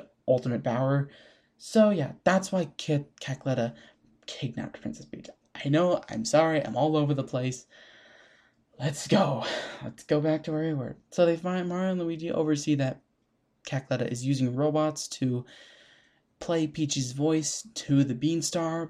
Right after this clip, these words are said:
but instead of making the Beanstar happy and awake, oh, look at that, it makes it angry and run deep, deeper into the university.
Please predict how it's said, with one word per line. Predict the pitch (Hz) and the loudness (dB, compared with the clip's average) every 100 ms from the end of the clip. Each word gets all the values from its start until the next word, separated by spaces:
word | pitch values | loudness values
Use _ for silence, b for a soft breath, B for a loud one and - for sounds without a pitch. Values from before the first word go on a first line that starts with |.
| - | -8
but | - | -8
instead | 139 180 175 | -4 -2 -2
of | 180 | -2
making | 180 175 175 | -4 -4 -6
the | |
Beanstar | 170 180 180 - 175 170 151 | -4 -4 -4 -2 -2 -2 -2
happy | 151 180 196 | -8 -6 -4
and | 208 220 | -2 -2
awake, | 233 240 208 - - 202 | 0 0 0 -4 -14 -8
oh, | 202 196 | -6 -6
look | 196 - | -8 -12
at | - | -4
that, | 220 220 202 B B B | 0 0 -2 B B B
it | 160 | -2
makes | 185 185 - | 0 0 -4
it | - | -2
angry | 196 190 147 123 123 | 0 0 0 -2 -2
and | 120 120 | -6 -6
run | 120 131 139 139 143 | -2 2 2 2 0
deep, | - 139 139 - - 139 | 2 0 0 -8 -14 -12
deeper | - 143 139 135 | -4 -4 -2 -4
into | 139 135 127 123 131 123 117 | -2 -2 -2 -4 -4 -4 -4
the | 127 | -4
university. | 131 127 127 123 135 139 131 123 | -2 -2 0 0 -2 -4 -6 -8